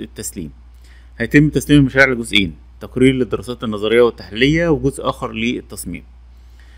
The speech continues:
آه، يتم تسليم المشاريع المتقدمة إلكترونيًا بموعد لا يتجاوز تاريخ واحد أغسطس ألفين خمسة وعشرين، وذلك حسب المتطلبات المحددة لكل فئة على الإيميل الإلكتروني. يتم تطبيق أحدث مبادئ الاستدامة والذكاء في التصاميم المقدمة.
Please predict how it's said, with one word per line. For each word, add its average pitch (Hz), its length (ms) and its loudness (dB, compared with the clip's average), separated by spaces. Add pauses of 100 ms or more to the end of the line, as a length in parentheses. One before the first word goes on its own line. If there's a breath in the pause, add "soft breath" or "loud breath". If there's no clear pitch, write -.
(280 soft breath)
آه، 117 140 -2
يتم 117 360 4
تسليم 143 300 -2
المشاريع 131 280 2
المتقدمة 127 480 -2
إلكترونيًا 127 460 2
بموعد 123 480 -2
لا 123 120 6
يتجاوز 127 480 4
تاريخ 123 360 0
واحد 120 300 0
أغسطس 120 400 -6
ألفين 117 320 -6
خمسة 117 260 -12
وعشرين، - 280 -16 (920 soft breath)
وذلك 113 300 4
حسب 143 240 2
المتطلبات 117 480 2
المحددة 127 440 2
لكل 127 360 2
فئة 147 220 6
على 113 220 2
الإيميل 113 540 0 (120)
الإلكتروني. 107 680 -4 (800 soft breath)
يتم 147 300 4
تطبيق 127 400 6
أحدث 131 320 -6
مبادئ 131 260 2
الاستدامة 127 460 2
والذكاء 110 360 2
في 127 120 -12
التصاميم 110 420 -6
المقدمة. 98 520 -6